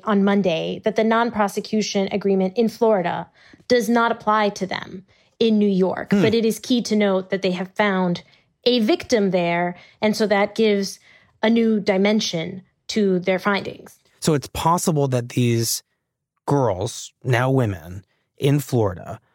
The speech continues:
Speaker 2: who alleged that Jeffrey Epstein had done these things to them and who were kind of boxed out of this non-prosecution agreement, that they may be drawn into this case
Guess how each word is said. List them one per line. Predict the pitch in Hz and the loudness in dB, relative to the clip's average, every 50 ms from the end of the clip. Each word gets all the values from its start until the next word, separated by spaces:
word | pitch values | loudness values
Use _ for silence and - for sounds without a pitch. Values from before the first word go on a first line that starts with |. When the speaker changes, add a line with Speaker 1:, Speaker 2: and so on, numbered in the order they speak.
| _ _ _ | _ _ _
Speaker 2:
who | - 151 139 | -2 0 0
alleged | 131 123 117 120 123 127 127 135 147 143 139 - - - - - _ _ _ _ _ _ _ _ | 2 2 2 2 2 2 2 2 0 -2 -4 -6 -8 -10 -12 -16 _ _ _ _ _ _ _ _
that | - 147 | -4 -2
Jeffrey | 127 - 139 123 - 139 127 | 0 0 -2 -2 0 0 0
Epstein | 120 113 - - - 127 113 113 | 0 -2 -4 -4 -2 -2 0 0
had | 107 107 117 110 107 | 0 -2 -4 -2 0
done | - 127 127 135 139 | 0 0 2 2 2
these | 131 131 131 - - | 2 2 0 0 -2
things | - 123 117 113 107 - | -2 0 0 0 -2 -4
to | - 107 | -6 -8
them | 90 87 64 - - - 107 - _ _ _ _ _ _ _ - | -8 -10 -12 -14 -16 -16 -18 -20 _ _ _ _ _ _ _ -4
and | - 131 127 123 | -2 0 0 0
who | 117 101 - 127 123 120 120 120 120 117 117 - _ _ _ _ _ _ _ - | 0 0 0 2 2 2 2 2 0 0 -2 -4 _ _ _ _ _ _ _ -4
were | 139 139 | -4 -2
kind | - - 139 | 0 0 0
of | 120 113 101 - | 0 -2 -4 -2
boxed | - 120 120 135 131 - - - 131 | 0 0 0 0 -2 -4 -4 -2 -2
out | 117 117 113 | -2 -2 -2
of | 117 110 | -4 -2
this | 107 117 107 101 - - - | 0 0 0 0 -2 -2 -2
non-prosecution | 123 117 110 110 101 - 117 110 - - - - 170 160 - 127 | -2 -2 -2 -2 -2 -2 -2 -2 -4 -4 -2 0 0 0 0 -2
agreement, | 113 95 101 92 82 85 101 - - - _ _ _ - | -4 -6 -8 -10 -12 -14 -16 -18 -20 -20 _ _ _ -2
that | 135 131 123 | -2 0 0
they | 120 123 143 143 139 143 143 143 139 139 127 - _ _ _ _ _ _ _ _ _ | 0 0 2 2 2 2 2 2 0 0 -2 -6 _ _ _ _ _ _ _ _ _
may | - 135 131 135 135 127 123 120 123 120 | 0 2 2 4 4 2 2 2 2 0
be | 117 120 123 120 | 0 0 0 0
drawn | 113 - 120 123 120 127 127 123 | 0 2 0 2 2 2 2 0
into | 113 113 110 | 2 0 0
this | 104 107 101 | 0 -2 -4
case | - - - 104 92 87 - - - - - | -4 -4 -4 -2 -4 -4 -6 -8 -8 -8 -8